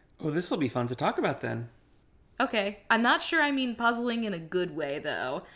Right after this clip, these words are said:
Speaker 2: I mean puzzling like it's a puzzle with some pieces missing.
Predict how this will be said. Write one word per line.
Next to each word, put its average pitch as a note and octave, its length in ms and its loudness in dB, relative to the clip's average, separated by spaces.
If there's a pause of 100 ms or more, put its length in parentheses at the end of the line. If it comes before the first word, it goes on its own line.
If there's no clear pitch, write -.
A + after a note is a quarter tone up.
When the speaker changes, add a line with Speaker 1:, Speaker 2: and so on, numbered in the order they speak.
(380)
Speaker 2:
I G#3 80 6
mean A3+ 320 0
puzzling A3+ 760 -2
like F3 360 -4 (920)
it's - 220 4
a F3 40 0
puzzle F#3+ 520 2
with D#3+ 180 -6
some D#3 200 -6
pieces F#3 520 -4
missing. D3 520 -6